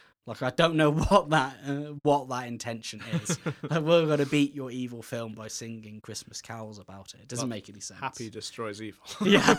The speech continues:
Speaker 1: happy beats good.
Speaker 2: <laughs>
Speaker 1: Um, but no, it's just, it's just a really, it's a really interesting watch and a good film. I started watching the sequel after because I think this spawned, um,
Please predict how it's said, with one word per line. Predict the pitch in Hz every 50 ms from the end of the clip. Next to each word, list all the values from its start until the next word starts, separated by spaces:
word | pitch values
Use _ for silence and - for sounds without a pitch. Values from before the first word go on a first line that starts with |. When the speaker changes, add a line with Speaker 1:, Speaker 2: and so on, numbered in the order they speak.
| -
Speaker 1:
happy | - 185 202 185 - 160 143
beats | 143 151 143 143 143 - -
good. | - 113 107 - - - 170 - 151 -
Speaker 2:
<laughs> | - 180 - - 156 120 -
Speaker 1:
Um, | 139 131 131 127 127 127 131 147 _ _ - -
but | 160 165 185
no, | 214 202
it's | 175 156 -
just, | 208 - - 202
it's | 190 165 156 - -
just | 202 - -
a | 196
really, | 180 165 156 147 143 131 127 120 - - _ _ _ _ _ _ _ _ _ _
it's | - - -
a | 151
really | 165 170 160 147
interesting | 143 139 - 135 117 - - 120
watch | 117 110 107 104 -
and | 113 110
a |
good | 107 107 104
film. | - - - 101 107 107 - _ _ _ - _ _ _
I | - 143
started | 143 - - 202 185 175 151 160
watching | 165 - - - 143 135 131 127 127 - _ -
the | 131
sequel | - - - - 165 156 156 - - 123 123
after | 127 131 - - - - 98 107 _
because | - - - 107 104 104 - - -
I | 113
think | - - 113 104 - -
this | 139 151 147 -
spawned, | - - - 131 127 123 117 117 113 113 113 - - _ _ _ _ _ _ _ _ _
um, | - 110 107 107 107 104 101